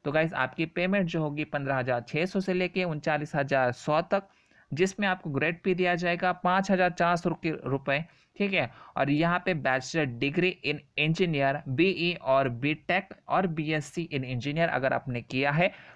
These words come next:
तो आप इस पोस्ट के लिए ज़रूर आवेदन कर सकते हो, जिसमें तीन साल का इन्होंने एक्सपीरियंस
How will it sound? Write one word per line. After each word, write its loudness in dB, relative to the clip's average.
तो 4
आप 4
इस 2
पोस्ट 2
के 0
लिए 4
ज़रूर 0
आवेदन -2
कर 2
सकते -4
हो, -2
जिसमें -6
तीन -6
साल -2
का 0
इन्होंने -2
एक्सपीरियंस -2